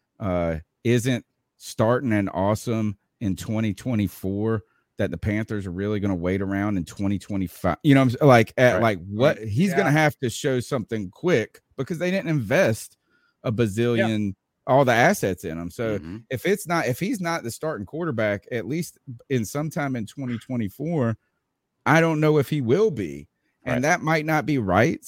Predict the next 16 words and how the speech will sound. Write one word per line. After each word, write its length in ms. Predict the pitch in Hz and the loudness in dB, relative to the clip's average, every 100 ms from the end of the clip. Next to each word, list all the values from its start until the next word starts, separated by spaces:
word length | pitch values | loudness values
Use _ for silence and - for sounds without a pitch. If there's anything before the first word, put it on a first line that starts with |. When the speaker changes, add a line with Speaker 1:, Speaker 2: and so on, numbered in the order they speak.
| - | -4
Speaker 1:
It 140 | 143 131 | -2 0
might 240 | 135 147 127 | 0 -2 -2
not, 360 | 135 135 - | 0 -2 -2
you 140 | 139 143 | -2 -2
know, 160 | 135 | 0
but 180 | 123 123 | 0 0
it's 520 | 120 147 - - - _ _ | 0 -2 -4 -12 -18 _ _
the 100 | 120 | -2
way 300 | 110 120 139 | 0 0 0
the 120 | 120 - | -2 -4
N 80 | 131 | -4
F 180 | 117 | -4
L, 200 | 127 113 98 | -4 -4 -2
I 140 | 107 | -2
think, 420 | - 117 107 - _ _ _ _ | -4 -6 -8 -10 _ _ _ _
has, 240 | 107 101 | -4 -2